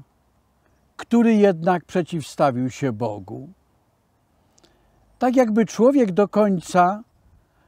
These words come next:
nie wierzył swojemu Stwórcy, że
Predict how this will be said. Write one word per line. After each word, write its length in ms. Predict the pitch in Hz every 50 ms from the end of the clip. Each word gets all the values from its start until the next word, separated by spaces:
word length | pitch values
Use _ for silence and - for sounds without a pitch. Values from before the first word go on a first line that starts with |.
| _ _ _ _ _
nie 180 | - 165 202 233
wierzył 720 | 220 285 294 262 226 185 139 160 170 156 147 139 139 143 - -
swojemu 580 | - - - 156 170 170 180 190 190 185 190 180
Stwórcy, 920 | - - - 170 175 185 160 139 135 123 - - - 147 143 147 160 165 - _ _ _ _ _ - _ _ _ _ _ _ _ _
że 600 | 151 139 139 170 180 170 165 170 170 165 165 -